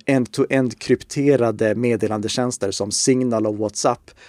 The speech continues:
har automatisk radering av, eh, meddelanden, det, det är ju en, en sak som finns, du kan välja att meddelanden ska raderas automatiskt, så är det ändå bara någonting som skydd-, skyddar mot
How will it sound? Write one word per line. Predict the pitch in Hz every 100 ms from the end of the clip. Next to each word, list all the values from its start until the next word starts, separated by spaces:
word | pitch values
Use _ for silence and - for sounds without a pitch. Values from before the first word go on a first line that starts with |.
| -
har | 127 117 110 -
automatisk | 117 104 - 117 120 131 139 - 110 - -
radering | 113 107 131 139 123 104 101 -
av, | 120 107 101 104
eh, | 101 98 98 - -
meddelanden, | 123 123 113 131 120 117 117
det, | 117
det | 135
är |
ju | 135 117
en, | 107 104
en | 117
sak | - 110
som | 113
finns, | 143 -
du | 107
kan | 117
välja | 127 120 117 156
att | 127
meddelanden | 117 107 123 107 101
ska | - 107
raderas | 104 117 117 - -
automatiskt, | 101 104 110 - - - - _ - - _ _
så | - 123
är | 113
det | 113 -
ändå | 143 127 117 127 123
bara | 127 117 110
någonting | 110 104 104 - 104
som | - 104
skydd-, | - 113 - -
skyddar | - 110 87 101 -
mot | 110 104